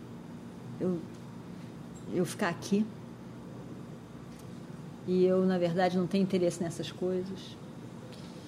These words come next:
Eu vou me embora. Eu vou me embora e vou tentar a minha vida, porque eu também não tô feliz aqui." E aí ela, ele chega perto da mãe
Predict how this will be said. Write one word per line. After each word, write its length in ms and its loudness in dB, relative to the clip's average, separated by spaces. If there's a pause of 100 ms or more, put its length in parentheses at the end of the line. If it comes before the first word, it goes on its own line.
(280)
Eu 80 10
vou 140 12
me 80 12
embora. 340 10 (1600)
Eu 80 2
vou 80 12
me 120 12
embora 280 12
e 40 10
vou 100 8
tentar 280 6
a 20 6
minha 200 8
vida, 240 10
porque 180 6
eu 60 10
também 200 10
não 100 8
tô 100 12
feliz 320 10
aqui." 280 0 (1400)
E 100 8
aí 600 10
ela, 960 6
ele 240 6
chega 340 4
perto 300 0
da 120 8
mãe 420 6